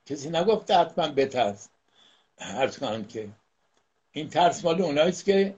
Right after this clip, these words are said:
به عشق نمیرسن، ولی اونم باید سر جای خودش باشه.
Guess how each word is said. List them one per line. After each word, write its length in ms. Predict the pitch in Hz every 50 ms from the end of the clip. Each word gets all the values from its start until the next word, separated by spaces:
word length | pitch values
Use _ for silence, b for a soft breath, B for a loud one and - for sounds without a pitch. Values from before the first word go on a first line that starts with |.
| _ -
به 180 | 120 135 143 135
عشق 200 | 131 - - 139
نمیرسن، 880 | 135 139 143 139 131 131 127 123 113 - - 170 208 202 139 107 104 104 _ _ _ _ -
ولی 160 | 107 135 156
اونم 280 | 143 143 165 175 156
باید 180 | 135 143 156 151
سر 220 | - - 131 131
جای 200 | 127 110 120 123
خودش 240 | 120 - 147 165 165 113 101
باشه. 420 | 104 135 - 202 - - 165 113